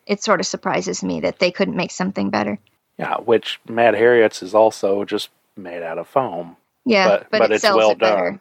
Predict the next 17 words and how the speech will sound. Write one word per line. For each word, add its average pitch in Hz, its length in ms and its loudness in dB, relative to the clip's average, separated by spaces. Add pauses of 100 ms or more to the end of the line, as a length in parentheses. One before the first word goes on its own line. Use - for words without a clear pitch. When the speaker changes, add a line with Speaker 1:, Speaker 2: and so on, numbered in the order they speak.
Speaker 2:
Yeah. 113 260 2
Speaker 1:
Mm-hmm, 208 420 -2 (100)
Speaker 2:
It, 139 140 0
Speaker 1:
mm-hmm. 196 440 -2
Speaker 2:
I - 60 0
think 160 240 0
it's - 160 -2
just - 280 -20
the 117 80 -12
fact 123 340 0
that, - 100 -8 (280)
fact - 440 -2
that 123 180 -2
it 110 180 2 (240)
fits - 440 -2
more 113 200 -4
snugly. 120 680 -4